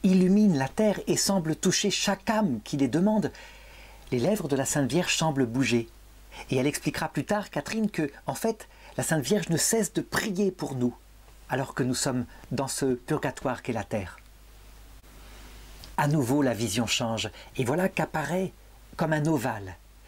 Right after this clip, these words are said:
comme une forme de médaille. Et sur cette médaille, alors là, il faut insister, c'est quelque chose de grand,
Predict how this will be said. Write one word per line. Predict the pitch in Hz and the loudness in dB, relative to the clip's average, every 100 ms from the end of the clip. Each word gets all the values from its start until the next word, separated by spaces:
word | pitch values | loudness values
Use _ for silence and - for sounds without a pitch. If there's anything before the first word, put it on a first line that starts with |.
| - - | -12 -2
comme | 180 | 2
une | 180 | 2
forme | - 208 185 156 | 2 0 0 0
de | 139 | 0
médaille. | 143 139 131 107 101 90 - - - - | 0 0 -2 -4 -8 -14 -20 -20 -20 -2
Et | 151 - | 0 0
sur | 180 | 0
cette | 202 - | -2 0
médaille, | 175 175 175 165 - - - - | -2 -2 -4 -6 -8 -20 -12 -4
alors | 123 120 | -2 0
là, | 165 | -2
il | 139 | -2
faut | - 123 | -4 -4
insister, | 120 - - - - - - | -2 -4 -4 -4 -4 -8 -4
c'est | - | -2
quelque | 170 170 160 | -2 -2 0
chose | 180 135 | 0 0
de | 135 | -2
grand, | - 131 117 | -2 -4 -4